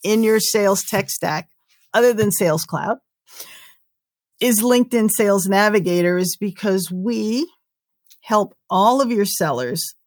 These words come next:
think intuitively about building relationships. We actually shift the performance curve of all of the people in your team because we give you the tools to train them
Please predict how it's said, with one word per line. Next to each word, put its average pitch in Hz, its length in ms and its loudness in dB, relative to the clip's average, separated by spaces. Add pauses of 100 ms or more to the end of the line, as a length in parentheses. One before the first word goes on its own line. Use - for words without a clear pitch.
(560)
think 277 260 2
intuitively 247 840 2
about 170 480 -2
building 196 360 2
relationships. 175 960 -2 (280)
We 208 140 0
actually 214 400 0
shift - 560 -4 (120)
the - 80 -2
performance 233 680 0
curve 175 420 2 (140)
of 196 120 -4 (160)
all 240 380 4
of 254 60 -2
the 262 120 0
people 190 500 -4
in 196 180 0
your 202 220 2
team 196 400 -2
because 196 400 -2
we 226 300 -2
give 226 240 -2
you 233 140 0
the 214 120 -4
tools 202 560 -2
to 214 100 -4
train 208 480 0
them 160 300 0